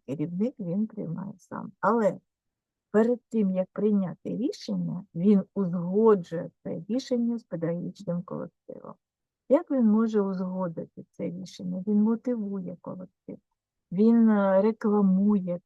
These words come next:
це рішення, показує колективу, що тут буде краще,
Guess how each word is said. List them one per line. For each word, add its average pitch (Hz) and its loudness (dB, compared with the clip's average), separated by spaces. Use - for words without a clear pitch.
це 175 -4
рішення, 196 -2
показує 180 -4
колективу, 214 -8
що 262 -4
тут 208 -2
буде 202 -6
краще, 175 -12